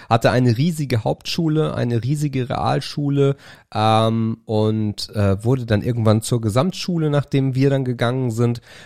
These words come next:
äh, und, äh, wurde dann jetzt komplett geschlossen. Ich glaube, wenn überhaupt noch, gibt's da eine Grundschulklasse. Ich glaube, die ist mittlerweile aber auch weg. Also komplett tot.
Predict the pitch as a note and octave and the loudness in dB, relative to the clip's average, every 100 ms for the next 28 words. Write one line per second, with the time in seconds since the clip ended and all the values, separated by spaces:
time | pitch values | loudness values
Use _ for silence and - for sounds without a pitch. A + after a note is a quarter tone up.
0 | - - G#2+ G#2 G#2+ G#2+ - A2+ G#2 G#2 | -16 -2 2 4 4 0 0 0 0 0
1 | G#2 - G#2 G2 G2+ A2 G#2 G#2 G2+ - | -4 -4 0 0 2 0 2 0 0 0
2 | A#2 G#2+ G#2+ - - A#2 - E2+ - - | -2 0 -2 -2 -2 -2 -2 -6 -8 -12
3 | - _ G#2 F2+ D2+ D#2 C#3 G#2 A2 A2+ | -18 _ -4 -2 -2 -4 -2 0 0 -2
4 | G#2+ G#2+ A#2 - A#2 - G#2+ G2+ A2 - | -4 -2 -4 -4 -6 -6 -4 -4 -4 -8
5 | - G2+ A#2 - A#2 D#3+ - D#3+ D3+ - | -6 -4 -2 -2 -2 -2 -2 -4 -4 -6
6 | D3+ - E2+ - G2+ - G2 - A2+ F#2 | -6 -6 -8 -6 -6 -6 -8 -6 -6 -4
7 | G2+ G#2+ G2 - C#3 - A#2 - - - | -4 -4 -4 -6 -4 -2 -2 -4 -20 -20
8 | - - B2+ - - A2+ - A2 - - | -6 0 2 2 2 0 0 -2 -2 -18
9 | - - - G2+ | -20 -12 -6 -6